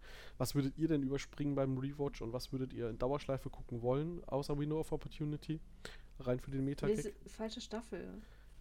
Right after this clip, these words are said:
Speaker 1: Ja, ja, ich weiß. Ähm, aber genauso k-, kann, könnt ihr uns auch gerne schon mal sagen, auf welche Folgen ihr euch freut, dass wir sie diskutieren werden bei der vierten Staffel. Ähm,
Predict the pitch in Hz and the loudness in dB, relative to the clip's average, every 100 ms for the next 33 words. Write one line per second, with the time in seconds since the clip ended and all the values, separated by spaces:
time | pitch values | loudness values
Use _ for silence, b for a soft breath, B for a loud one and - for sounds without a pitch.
0 | - 131 147 110 - 123 104 - - B | 2 6 6 4 0 0 0 -6 -12 B
1 | B B B B B 131 123 123 120 117 | B B B B B 2 4 4 4 0
2 | - - 151 156 147 143 151 147 147 - | 0 8 10 10 10 10 10 8 0 -6
3 | - - 147 - 160 147 175 175 185 151 | -2 4 6 8 8 6 6 10 8 8
4 | 143 151 156 175 165 160 143 143 151 - | 4 8 8 6 6 6 6 4 4 0
5 | - 139 147 139 131 - 135 147 143 139 | 2 4 6 6 4 4 4 6 2 0
6 | B B B - 156 135 - - 131 156 | B B B 6 8 8 4 -2 6 6
7 | 156 - 117 - 113 113 120 - - - | 6 0 -4 -2 -2 -2 -4 -4 -6 0
8 | 123 117 117 120 120 113 113 113 - 143 | 2 2 0 0 0 0 0 0 0 -2
9 | - - 110 - 175 - B B B B | -2 -4 -4 -2 -2 -4 B B B B
10 | B 127 120 120 120 123 120 | B 2 4 4 2 -2 -4